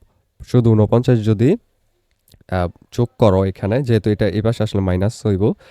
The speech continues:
তাহলে হবে এখানে মাইনাস একশো বিশ। এটা তুমি ক্যালকুলেটরও চাপ দিতে পারো, তাহলে দেখবা একশো ঊনসত্তর বা ঊনপঞ্চাশ থেকে মাইনাস একশো ঊনসত্তর বিয়োগ করলে হবে একশত বিশ মাইনাসের ইকুয়াল জিরো। এরপর দেখো এই জায়গা থেকে আমরা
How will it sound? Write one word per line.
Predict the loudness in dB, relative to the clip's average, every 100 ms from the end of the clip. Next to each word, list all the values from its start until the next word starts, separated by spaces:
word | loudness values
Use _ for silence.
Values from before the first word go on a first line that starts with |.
| -10 0
তাহলে | 2 4
হবে | 4 2
এখানে | 0 0 -2 0
মাইনাস | 0 0 -2 -4
একশো | -8 -4 -2
বিশ। | -2 -2
এটা | -2
তুমি | -4 -8 -8
ক্যালকুলেটরও | -8 -6 -4 -4 -2 -2 -4
চাপ | -8 -6
দিতে | -4 -2
পারো, | 0 -2 0
তাহলে | 0 -2
দেখবা | -4 -6 -8 _ _ _ _ -10
একশো | -4 -4 -4 -4 0
ঊনসত্তর | 0 2 0 2 0 0 _ -6 -4
বা | -4 -2 2
ঊনপঞ্চাশ | 4 4 2 0 0
থেকে | 0 2
মাইনাস | 2 0 -4 -10
একশো | -6 -4 -2
ঊনসত্তর | -2 -4 -2 -2 -4 -8 _ _ _
বিয়োগ | 0 0 2
করলে | 2 2 2
হবে | 0 0
একশত | -4 -6 -4 -6 -6 -4
বিশ | -4 -4 -4 -2
মাইনাসের | -2 -2 -6 -10 -12 _ _ _ _ -10
ইকুয়াল | 0 2 2 0
জিরো। | -2 -4 -6 -14 _ _ _ _
এরপর | -6 -2 -2 -2
দেখো | -4 -4 -8 -8 _ -4
এই | 0 2 2 2
জায়গা | 0 0
থেকে | -2 -2 -2
আমরা | 0